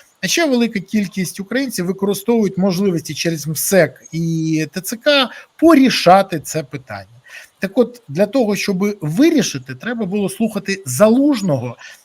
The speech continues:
і не чіпати систему, мобілізаційну систему України, а дати їй працювати. А зараз те, що відбувається, ну, треба загальні великі зміни і реорганізацію. Такі рейди не дадуть, ну, не дадуть результату.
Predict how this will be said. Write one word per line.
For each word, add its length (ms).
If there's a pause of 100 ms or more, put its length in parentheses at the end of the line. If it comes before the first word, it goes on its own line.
(120)
і 420
не 200
чіпати 840
систему, 580
мобілізаційну 800
систему 440
України, 540 (380)
а 100
дати 260
їй 140
працювати. 800
А 80
зараз 300
те, 100
що 160
відбувається, 720
ну, 160
треба 720
загальні 480 (260)
великі 320
зміни 360
і 40
реорганізацію. 720 (220)
Такі 280
рейди 340
не 200
дадуть, 600
ну, 160
не 160
дадуть 320
результату. 640